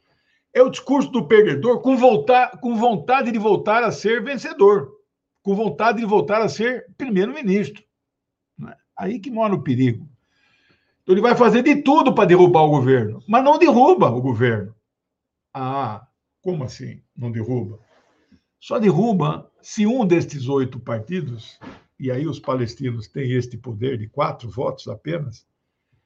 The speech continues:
só derruba se um desses partidos passam pra oposição, ele perde a maioria, o parlamento vota uma moção de desconfiança, acabou o governo.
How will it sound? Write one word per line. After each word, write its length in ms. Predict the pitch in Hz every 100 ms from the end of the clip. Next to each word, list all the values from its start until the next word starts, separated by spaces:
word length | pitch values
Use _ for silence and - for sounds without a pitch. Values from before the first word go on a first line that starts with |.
| _ _
só 240 | _ - 233
derruba 420 | 220 214 247 240
se 160 | - 285
um 120 | 240
desses 240 | 196 -
partidos 540 | - 156 117 135 117 -
passam 480 | 180 196 - 147
pra 140 | - 135
oposição, 680 | 127 131 131 113 107 190 220
ele 140 | 214
perde 340 | 151 160 156
a 40 | 135
maioria, 440 | 131 131 123 151
o 80 | 214
parlamento 560 | 220 202 147 143 156 135
vota 360 | 123 143 151
uma 160 | 180 185
moção 400 | 147 - 170 160
de 120 | 123
desconfiança, 1400 | 107 107 180 180 - - 143 127 135 120 151 151 233 254
acabou 400 | - - 240 214
o 40 | 180
governo. 520 | 320 226 170 131 113